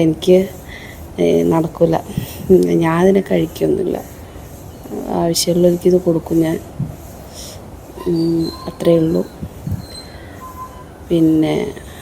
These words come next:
അതുകൊണ്ട് ഇതിൻ്റെ ലാസ്റ്റ് വീഡിയോ ആയിരിക്കും ഇത്. വിഷമമാവും എനിക്ക്, കാരണം അത്രക്കും കുഞ്ഞിലേ വളർത്തിയതുകൊണ്ട്, അതുകൊണ്ട് മാത്രം. പിന്നെ എന്നെ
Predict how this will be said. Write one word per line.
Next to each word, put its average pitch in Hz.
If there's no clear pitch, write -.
അതുകൊണ്ട് 170
ഇതിൻ്റെ 170
ലാസ്റ്റ് 170
വീഡിയോ 165
ആയിരിക്കും 165
ഇത്. 175
വിഷമമാവും 208
എനിക്ക്, 175
കാരണം 202
അത്രക്കും 202
കുഞ്ഞിലേ 202
വളർത്തിയതുകൊണ്ട്, 180
അതുകൊണ്ട് 180
മാത്രം. 175
പിന്നെ 185
എന്നെ 185